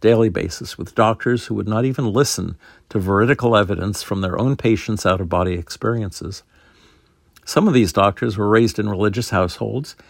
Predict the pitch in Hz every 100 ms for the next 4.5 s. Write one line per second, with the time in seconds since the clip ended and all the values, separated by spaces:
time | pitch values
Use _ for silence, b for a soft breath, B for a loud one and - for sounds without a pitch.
0 | b b b b b b _ 165 170 156
1 | 135 120 131 - 113 123 139 131 110 117
2 | - 113 120 117 143 - 175 135 80 80
3 | 76 82 85 85 92 - 92 92 90 92
4 | 85 - 85 82